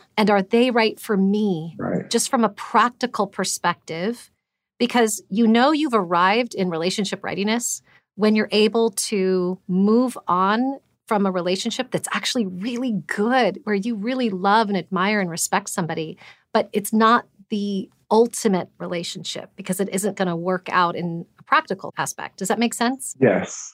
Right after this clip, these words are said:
Speaker 2: Yeah.
Speaker 1: And if this is the best chemistry you've had and the best compatibility you've had thus far, that just tells us that you're almost there. Like, you're getting really close.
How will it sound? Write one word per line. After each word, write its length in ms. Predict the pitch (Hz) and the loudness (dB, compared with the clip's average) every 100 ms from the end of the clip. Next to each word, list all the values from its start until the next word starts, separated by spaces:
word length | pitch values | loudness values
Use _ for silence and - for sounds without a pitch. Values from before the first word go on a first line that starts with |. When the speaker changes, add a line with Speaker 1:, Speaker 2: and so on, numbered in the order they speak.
| - | 0
Speaker 2:
Yeah. 420 | 123 107 95 185 | 4 6 6 4
Speaker 1:
And 260 | 240 233 226 | 2 4 4
if 180 | - 233 | 2 0
this 160 | 285 269 | 0 0
is 140 | 262 | 0
the 80 | 226 | -2
best 340 | 190 220 240 - | 2 0 0 -2
chemistry 460 | 233 233 - 233 | 0 0 -2 -2
you've 100 | 226 | -2
had 320 | 190 214 208 | 2 4 4
and 100 | 196 | 2
the 60 | 175 | -4
best 300 | - 202 - | -2 -4 -2
compatibility 640 | 202 196 190 185 220 277 233 | -6 0 0 0 0 0 0
you've 200 | 190 196 | -2 -2
had 240 | 185 175 | -2 -2
thus 240 | 170 170 - | -4 -8 -6
far, 360 | 180 170 170 - - _ _ | -2 -2 -2 -8 -20 _ _
that 160 | 220 - | -2 0
just 220 | 202 - | -4 -2
tells 320 | - 214 202 | 2 2 2
us 220 | 190 190 - | 0 -2 0
that 260 | 180 170 - | 0 0 -4
you're 200 | 202 185 | -4 0
almost 360 | 202 202 185 - | 0 -2 -4 -4
there. 340 | 170 113 - - | -4 -4 -6 -4
Like, 220 | 202 202 | -4 -4
you're 220 | - 196 190 | -4 -2 0
getting 560 | 214 196 180 180 180 | 0 0 0 -4 0
really 380 | 214 214 185 160 | 4 6 4 2
close. 640 | - - 170 170 - - | -4 -10 -6 -6 -4 -10